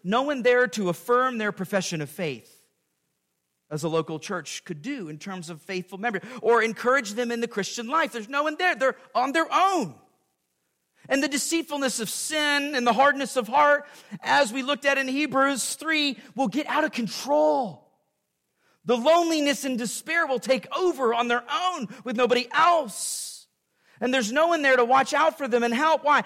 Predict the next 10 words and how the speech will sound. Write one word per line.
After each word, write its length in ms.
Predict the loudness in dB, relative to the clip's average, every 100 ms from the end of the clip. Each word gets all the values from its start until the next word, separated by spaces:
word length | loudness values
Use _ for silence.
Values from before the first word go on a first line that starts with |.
| -2 -10
Because 320 | -2 0 0
they're 160 | 0 0
isolating 680 | -2 -2 -2 2 2 2 0
themselves 640 | -2 -2 0 0 0 -4 -10 -4
and 160 | -2
living 340 | 0 -2 -4 -2
all 360 | 2 4 4 2
on 480 | 0 0 0 -4 -4
their 460 | -2 0 -2 -4 -10 _ _ _ _ -8
own. 580 | -2 0 0 -4 -8